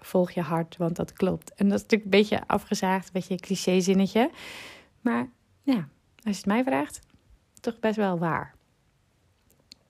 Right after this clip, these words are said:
En een laatste, ehm, ja, ehm, tip of zo, is op het moment dat ik iets, dat ik, ja,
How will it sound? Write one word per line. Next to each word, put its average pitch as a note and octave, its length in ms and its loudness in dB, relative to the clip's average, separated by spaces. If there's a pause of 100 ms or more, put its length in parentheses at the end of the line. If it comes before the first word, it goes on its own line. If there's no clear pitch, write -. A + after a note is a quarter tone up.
(240)
En C4+ 160 10
een G3+ 200 6
laatste, C#4 640 2
ehm, B3+ 480 -2 (560)
ja, G#3 580 -4
ehm, F#3 880 -4 (300)
tip A#3 360 0
of G#3 100 -10
zo, B3+ 360 -2 (520)
is B3+ 140 4
op A#3+ 60 0
het A3 100 2
moment A#3+ 300 4
dat A#3+ 120 4
ik A3+ 140 0
iets, - 380 -6
dat A3 180 -4
ik, G3+ 220 -4
ja, G3 600 -4